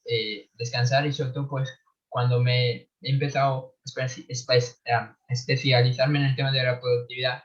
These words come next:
me he dado cuenta que, que realmente, eh, pensamos que descansar, pues,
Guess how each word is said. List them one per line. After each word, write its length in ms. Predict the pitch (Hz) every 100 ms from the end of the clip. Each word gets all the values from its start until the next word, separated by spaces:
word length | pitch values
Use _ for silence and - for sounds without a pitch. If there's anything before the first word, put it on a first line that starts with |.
| _ _ _
me 80 | 131
he 20 |
dado 400 | 135 131 127 120
cuenta 340 | 120 131 127 123
que, 340 | 120 113 - _ _ -
que 100 | 139
realmente, 840 | 139 147 151 151 147 147 139 - -
eh, 180 | 120
pensamos 380 | 127 127 131 143
que 220 | - 160 -
descansar, 580 | 127 - 123 127 139 139
pues, 280 | 160 -